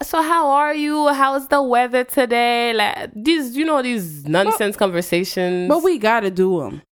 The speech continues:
Speaker 1: No, we don't. It's nonsense. It's like, it's fake. It's,
Speaker 2: Yeah,
Speaker 1: it's
Speaker 2: it is fake, but it's just like, if you don't do it, it's like you seem, like, standoffish or you're not, like,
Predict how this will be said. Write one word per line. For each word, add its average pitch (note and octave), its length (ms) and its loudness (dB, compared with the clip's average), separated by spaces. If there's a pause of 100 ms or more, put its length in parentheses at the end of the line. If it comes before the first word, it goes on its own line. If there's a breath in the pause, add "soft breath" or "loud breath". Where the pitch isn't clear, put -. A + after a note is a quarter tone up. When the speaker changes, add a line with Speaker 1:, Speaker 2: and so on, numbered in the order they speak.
Speaker 1:
No, F4+ 220 4
we G4+ 140 2
don't. E4+ 680 2
It's E4 240 0
nonsense. D#4 760 0
It's C4 220 -2
like, C#4 380 0
it's C4+ 160 0
fake. A#3 720 -2
It's, G#3 180 -4
Speaker 2:
Yeah, B3+ 240 4
Speaker 1:
it's A3+ 100 0
Speaker 2:
it F#4 80 2
is A4+ 220 0
fake, B3+ 400 0
but B3 120 4
it's A#3+ 120 -4
just C4+ 220 -2
like, A#3+ 320 0
if B3 160 -2
you D4 80 0
don't A#3 280 -2
do A3+ 200 2
it, D4+ 340 -2
it's G#3+ 200 0
like G3+ 220 2
you G#3+ 120 -2
seem, G3 320 0
like, E3+ 240 -2
standoffish E3 840 0
or E3 160 0
you're D#3 160 -2
not, D3 260 -4
like, A#2+ 360 -6